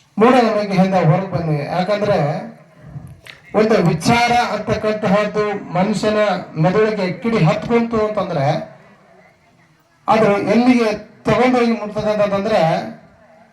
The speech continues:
ಜಗತ್ತಿನ ಜಾತ್ಯಾತೀತ, ಧರ್ಮಾತೀತ ನೆಲೆಯನ್ನ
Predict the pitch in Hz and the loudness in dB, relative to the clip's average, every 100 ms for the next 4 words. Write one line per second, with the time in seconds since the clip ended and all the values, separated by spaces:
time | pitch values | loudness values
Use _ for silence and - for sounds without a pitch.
0 | _ _ _ - 156 208 226 233 226 220 | _ _ _ -4 2 2 2 0 0 2
1 | 220 175 156 - 151 196 208 226 226 226 | 0 -2 -8 -4 4 4 4 0 -2 -2
2 | 226 220 214 202 180 170 180 214 226 220 | -2 -2 0 0 0 0 2 2 0 -4
3 | 214 208 202 190 180 190 214 208 208 | -8 -4 -2 0 0 0 0 -2 -2